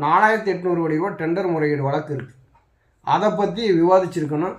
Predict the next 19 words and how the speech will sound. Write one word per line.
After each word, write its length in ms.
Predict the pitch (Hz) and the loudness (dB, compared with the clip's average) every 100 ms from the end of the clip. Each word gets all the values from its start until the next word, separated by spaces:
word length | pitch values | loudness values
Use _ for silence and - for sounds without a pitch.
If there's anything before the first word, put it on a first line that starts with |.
| - | -10
மிகப்பெரிய 520 | 156 180 156 180 185 | -6 -4 0 2 2
அளவுல 340 | 165 160 185 | 2 0 0
ஒரு, 420 | 156 151 143 139 - - - | 0 0 -2 -4 -6 -18 -10
அஹ், 240 | 151 147 147 | 0 0 2
ஒரு 160 | 151 | 0
விவாதத்தை 480 | 151 170 185 180 151 | 0 4 4 4 -2
வந்து 120 | 151 | -2
நடத்தியிருக்கணும். 540 | 143 147 151 127 113 - _ _ _ _ - | -2 -4 -6 -8 -12 -16 _ _ _ _ 0
பதினோரு 460 | 170 214 226 214 | 2 6 8 8
மருத்துவக் 500 | 185 180 220 339 311 | 6 6 4 0 -2
கல்லூரி 300 | 262 240 214 | 0 2 2
கட்டினதுல 800 | 185 175 175 196 185 190 254 - - _ - | 0 -2 -4 -4 -2 -2 -2 -6 -20 _ -6
ஊழல் 500 | 180 269 302 277 214 | -2 2 6 6 4
இருக்கு 360 | 202 175 196 | -2 2 2
அப்படின்னு 220 | 170 170 175 | 2 0 -2
சொல்லியிருக்கியே, 640 | 175 170 175 147 156 190 | -2 0 0 0 -2 -2
திமுக 440 | 185 185 202 175 | -6 -8 -6 -4
சொ-, 260 | 151 147 147 | -4 -4 -6
சொல்லியிருக்குல்ல, 640 | 170 175 180 156 233 156 | -6 -2 -2 -2 -6 -8